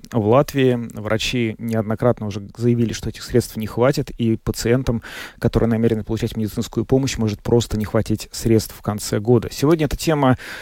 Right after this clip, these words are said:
э, обсуждалась в эфире программы «Открытый разговор» на Латвийском радио четыре, и позднее мы вам представим фрагменты дискуссии, в которой приняли участие как представитель Министерства финансов, так и представитель врачебных ассоциаций.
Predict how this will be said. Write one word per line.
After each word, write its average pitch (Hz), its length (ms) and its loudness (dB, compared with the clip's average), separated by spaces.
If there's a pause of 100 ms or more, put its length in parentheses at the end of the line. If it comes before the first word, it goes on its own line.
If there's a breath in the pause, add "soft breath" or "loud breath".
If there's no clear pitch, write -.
(120 loud breath)
э, - 80 0
обсуждалась 113 880 2
в 107 140 -8
эфире 120 400 -4
программы 110 420 -2
«Открытый 110 320 -2
разговор» 107 480 0
на 104 160 -6
Латвийском 104 400 -6
радио 104 300 -2
четыре, 156 480 2
и 113 80 2
позднее 110 440 0
мы 113 140 0
вам 110 140 0
представим - 480 0
фрагменты 113 560 0
дискуссии, 117 560 0
в - 80 -2
которой 110 320 2
приняли 107 280 -2
участие 107 440 -2
как - 200 0
представитель - 480 0
Министерства 107 540 -2
финансов, 156 460 0
так 127 240 2
и - 20 -8
представитель 113 560 -2 (400 loud breath)
врачебных 117 480 2
ассоциаций. - 540 -10